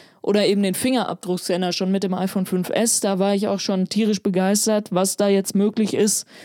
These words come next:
Das war ja schon so eine kleine Innovation. Und dazu sagen, Apple bringt keine Innovation, seit Jahren schon nicht. Hier, da ist vorbei. Ich denke schon, dass sich so Konzerne wirklich im Hintergrund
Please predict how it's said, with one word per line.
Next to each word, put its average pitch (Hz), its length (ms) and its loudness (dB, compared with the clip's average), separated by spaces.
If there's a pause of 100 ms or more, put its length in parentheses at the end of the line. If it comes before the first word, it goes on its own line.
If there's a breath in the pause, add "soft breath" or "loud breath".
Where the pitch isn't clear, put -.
(560 loud breath)
Das 196 200 2
war 240 80 4
ja 240 140 2
schon 185 200 0
so 175 80 2
eine 180 140 0
kleine 180 400 0
Innovation. 180 720 0
Und 196 100 2
dazu 196 240 2
sagen, 196 340 4
Apple 196 300 2
bringt 185 280 2
keine 202 300 2
Innovation, 196 800 4
seit 185 200 2
Jahren 190 280 4
schon 208 240 0
nicht. 214 460 -2 (100)
Hier, 208 340 2
da 185 180 2
ist 175 120 0
vorbei. 185 540 2 (520 loud breath)
Ich 196 120 -2
denke 226 300 2
schon, 233 260 2
dass 220 160 2
sich 208 160 0
so 208 100 0
Konzerne 202 600 0
wirklich 196 340 0
im 190 80 2
Hintergrund 208 960 0